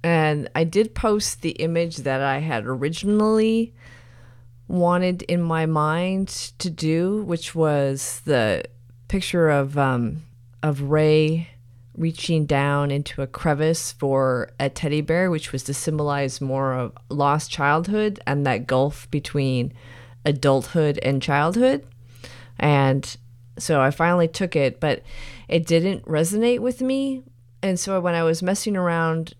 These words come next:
'cause in MeWe, we're month challenges about appreciation. So I was trying this technique that Anna, uh, Forbricks Tall had talked about on her YouTube channel, using Orbeez little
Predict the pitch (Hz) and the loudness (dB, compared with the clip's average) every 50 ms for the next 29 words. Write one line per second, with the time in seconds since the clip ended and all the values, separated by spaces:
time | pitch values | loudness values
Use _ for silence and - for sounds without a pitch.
0 | - - 175 170 175 170 165 160 170 175 175 156 160 165 160 160 151 147 147 143 | -8 -6 -4 -2 0 0 0 0 0 0 0 0 0 0 0 0 0 0 -2 -4
1 | - - - 160 151 156 151 147 151 - - - - - - 156 143 151 160 151 | -4 -6 -4 -2 0 0 0 0 -2 -6 -12 -18 -10 -4 -2 0 0 2 0 0
2 | 147 143 - 143 139 135 131 127 123 120 123 - - - - 139 139 143 127 120 | -2 -2 0 0 0 2 0 0 -2 -2 -4 -6 -8 -4 -4 -4 -2 0 0 0
3 | - - 117 - - 170 160 - - 151 143 151 147 - 214 233 240 247 233 - | 0 -2 -4 -6 -6 -8 -6 -4 -2 -2 -2 0 -2 -2 -2 -2 -2 -2 -2 -4
4 | 180 151 147 151 147 143 143 - - - - 190 180 180 180 180 175 156 156 - | -4 -2 0 0 0 -2 -2 -4 -10 -4 -2 0 2 2 2 2 0 0 -2 -4
5 | - - 175 165 - 165 160 160 160 147 - - 156 143 139 135 131 - - - | -2 -4 -4 -4 0 0 2 2 0 0 -4 -2 -2 0 0 0 -2 -4 -6 -4
6 | 147 151 147 147 143 139 139 135 139 135 - - - - - - - - - - | -2 0 2 2 2 2 2 0 -2 -4 -8 -18 -18 -18 -18 -18 -18 -20 -20 -20
7 | - - - - - 147 135 123 - - 185 180 165 165 160 - - - 190 165 | -20 -20 -12 -4 -2 0 0 0 2 2 2 6 6 4 2 2 -2 0 2 4
8 | 151 156 151 160 156 147 139 135 131 135 127 104 - - - - - - - - | 4 4 4 4 2 0 0 0 -2 -2 -4 -6 -8 -14 -20 -20 -20 -20 -20 -20
9 | - - - 190 185 - - 156 147 143 139 131 139 156 151 143 143 160 190 190 | -12 -4 -2 -2 0 0 0 0 0 0 2 0 0 0 0 -2 -2 -2 -2 -4
10 | - - 165 143 - - 175 156 151 147 147 143 139 143 147 156 160 156 156 156 | -2 -4 -4 -4 -2 -2 -2 0 0 0 0 -2 -2 -2 -2 -2 -2 -2 0 -2
11 | 151 143 143 139 135 139 - - - 165 170 165 151 156 147 143 139 135 131 131 | -2 -2 -2 -2 -4 -6 -8 -4 2 2 2 4 2 0 0 0 0 0 -2 -4
12 | 131 - - - - - - - - - - - - - 156 156 160 156 147 143 | -6 -8 -10 -10 -12 -16 -20 -20 -20 -20 -20 -20 -12 -6 0 4 4 6 6 6
13 | 139 131 120 104 - - | 6 4 4 2 0 -6